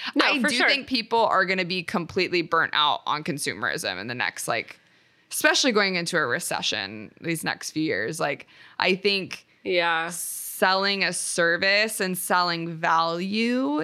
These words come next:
Speaker 2: is going to start to, um, take precedent. One interesting thing I did see a creator doing is they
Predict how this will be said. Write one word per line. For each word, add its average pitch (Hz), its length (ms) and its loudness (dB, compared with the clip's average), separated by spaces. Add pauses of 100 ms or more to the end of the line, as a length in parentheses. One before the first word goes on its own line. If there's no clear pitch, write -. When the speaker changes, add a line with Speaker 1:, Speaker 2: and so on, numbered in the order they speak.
Speaker 2:
is 185 260 2
going 175 460 -2
to 165 720 -4 (600)
start - 680 0
to, 160 680 0
um, 143 680 -6 (840)
take - 280 -2
precedent. - 520 -6 (320)
One 214 200 4
interesting 196 720 0
thing 165 240 -2
I 160 100 0
did 165 240 -4
see 160 220 0
a 160 40 2
creator 156 680 0 (280)
doing 127 540 0 (100)
is 135 560 -2 (300)
they 190 520 2